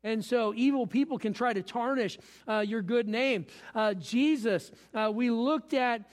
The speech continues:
the Lord's name. Jesus did everything right. Yet he was slandered. Nothing could be, there was no proof,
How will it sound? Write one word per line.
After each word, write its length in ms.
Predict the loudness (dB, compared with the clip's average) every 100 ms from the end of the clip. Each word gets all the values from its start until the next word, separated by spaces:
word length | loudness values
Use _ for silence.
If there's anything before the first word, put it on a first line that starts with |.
| -8
the 200 | 0 0
Lord's 520 | 0 2 2 2 0
name. 380 | -2 0 -2 -6 -14 _ _ _ _ _ _
Jesus 680 | -2 2 4 4 2 0 -2
did 540 | -2 2 4 4 2 -4
everything 920 | 0 2 0 0 0 0 0 0 0
right. 480 | 0 0 -2 -2 -8 _ _ _ _ _ _ _ _ _ _ _ _ _ _ _ _ _ _ _ _ _ _ _ _ _
Yet 160 | -6 -2
he 120 | -2
was 140 | -4
slandered. 500 | -6 -6 -6 -6 -8 -14 _ _ _ _ _ _ _ _ _ _ _ _ _ _ _ _ _ _ _ _ _ _ _ _ _ _
Nothing 540 | -4 -2 -2 0 0 0
could 280 | -2 -4 -2
be, 240 | -2 -2
there 200 | 0 0
was 280 | 0 -2 -2
no 680 | -2 0 0 2 0 -2 -8 _ _ _ _ _ _ _ _ -6
proof, 480 | -2 0 0 -4